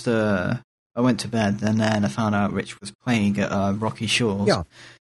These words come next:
Speaker 1: So what I basically just did was I went to, uh, Facebook, and, um, he's been, uh, putting out the stream U R L, so you can just
Speaker 2: Yeah.
Speaker 1: uh, put it in my, um, into V L C, and I was just listening while doing stuff on my, uh,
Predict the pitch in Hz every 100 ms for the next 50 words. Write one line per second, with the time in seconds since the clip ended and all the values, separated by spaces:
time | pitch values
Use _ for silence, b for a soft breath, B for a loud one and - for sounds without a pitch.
0 | - 131 120 120 120 120 95 117 120 101
1 | - - - - - 113 101 101 110 113
2 | 107 - 117 101 101 123 120 - 104 117
3 | 113 110 104 107 - _ - 131 - 120
4 | 113 101 - 123 113 104 101 - 131 123
5 | 107 98 98 98 113 104 101 101 - b
6 | b - 185 92 - _ - 104 104 -
7 | 110 117 95 113 110 101 98 90 85 82
8 | 73 _ 117 104 107 107 98 - 110 107
9 | 101 98 98 - 104 101 98 101 - -
10 | 98 98 104 104 98 107 104 92 95 -
11 | _ 98 95 95